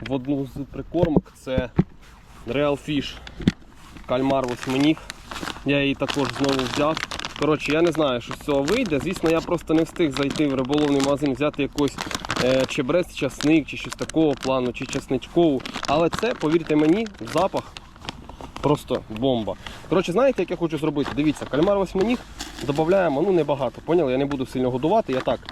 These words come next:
ось, типу, типу ось так, небагато. Далі, можливо, ще трішечки більше, трішечки. Щоб так, рибку поставити, постаратись на точку. Все, досить.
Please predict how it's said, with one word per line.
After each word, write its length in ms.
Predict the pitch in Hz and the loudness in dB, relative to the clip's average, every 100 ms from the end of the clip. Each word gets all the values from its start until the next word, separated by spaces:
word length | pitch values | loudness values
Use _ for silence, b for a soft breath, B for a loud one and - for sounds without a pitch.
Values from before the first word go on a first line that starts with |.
| - - - - - - 131 | -12 -12 -14 -14 -16 -6 -4
ось, 320 | - - - | -4 -4 -2
типу, 240 | 127 131 127 - - - - - | 0 2 0 0 -6 -4 -4 -4
типу 240 | 143 127 127 | -4 0 -2
ось 100 | - | 0
так, 240 | 113 104 | -4 -2
небагато. 500 | 123 135 123 95 101 - B B B B - | 0 0 0 -2 -6 -12 B B B B -2
Далі, 320 | 147 131 104 - - - - - - - - | 2 2 0 -8 -12 -12 -14 -16 -16 -14 -4
можливо, 320 | 117 113 117 117 | 0 2 2 0
ще 160 | - | -2
трішечки 520 | - 160 - 120 - | 0 0 0 -4 -6
більше, 320 | 107 107 - - - - - | -4 -4 -6 -6 -6 -8 -8
трішечки. 400 | - - - - - - - - - - - - - - - - - | -6 -6 -6 -8 -10 -8 -8 -6 -6 -6 -8 -10 -8 -8 -10 -10 -6
Щоб 120 | - - - - - | -4 -4 -6 -6 -2
так, 120 | 117 - - - - - | -2 -4 -12 -12 -8 0
рибку 300 | 135 - 113 | 2 2 -2
поставити, 540 | 127 - 131 120 117 | -4 -2 0 2 0
постаратись 600 | 120 - - 127 123 123 | -4 -6 0 0 0 -2
на 80 | 131 | -2
точку. 420 | - 113 - 113 - - - - - - - - - - - - | -2 -4 -4 -10 -10 -12 -14 -14 -14 -14 -14 -12 -12 -14 -10 -4
Все, 160 | - 110 - - - - - - | 0 0 -2 -6 -4 -4 -4 -2
досить. 340 | 113 - - | -2 -4 -10